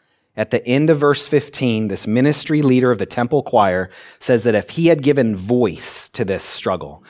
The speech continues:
if he had verbalized this, if he had spoken out loud with his struggle of spiritual envy,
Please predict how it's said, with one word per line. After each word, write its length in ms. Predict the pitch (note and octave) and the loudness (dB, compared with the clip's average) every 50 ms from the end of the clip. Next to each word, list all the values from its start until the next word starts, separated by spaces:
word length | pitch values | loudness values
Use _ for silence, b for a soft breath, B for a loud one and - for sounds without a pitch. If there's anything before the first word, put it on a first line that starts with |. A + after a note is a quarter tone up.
| B B B | B B B
if 160 | A#2 A2+ - | -8 -6 -2
he 140 | - D3 C#3+ | 2 2 4
had 200 | C#3 C#3+ A#2+ G2+ | 4 2 2 0
verbalized 920 | F#2+ F#2+ G2+ C3 D3+ E3 E3+ E3 D3 B2+ A#2 G#2 F#2+ F2+ F2 E2 - F#2+ | -2 -4 0 2 4 4 4 4 4 6 6 4 4 2 -2 -6 -10 -10
this, 440 | F#2 F#2 F2+ E2 D#2 - - - - _ | -6 -6 -6 -6 -6 -10 -14 -14 -16 _
if 80 | - | -2
he 80 | - C3 | 2 4
had 120 | B2+ A#2 | 4 4
spoken 500 | - - - - - C#3+ D#3 D3+ E3+ D#3 | 2 -2 -6 0 2 2 2 2 2 0
out 240 | D#3 D#3+ E3+ - - | 2 2 2 0 0
loud 400 | C#3 C3 A#2+ A2 G#2+ G#2+ A2+ A2+ B B B B B | 0 0 2 2 0 0 -2 -4 B B B B B
with 140 | B A#2 - | B -6 -4
his 100 | C3 G#2+ | -4 -4
struggle 420 | - - - - A2+ A2+ B2+ B2+ B2+ | -4 -4 -2 0 0 0 2 0 0
of 80 | A#2 | 0
spiritual 520 | - - - B2 B2 C3 B2+ - D3 C3+ - | -2 -4 -2 0 0 0 0 0 -2 -2 -2
envy, 440 | A2 G#2 G2+ F#2+ F#2+ F#2+ F#2+ F#2+ | -2 -4 -4 -4 -6 -6 -8 -8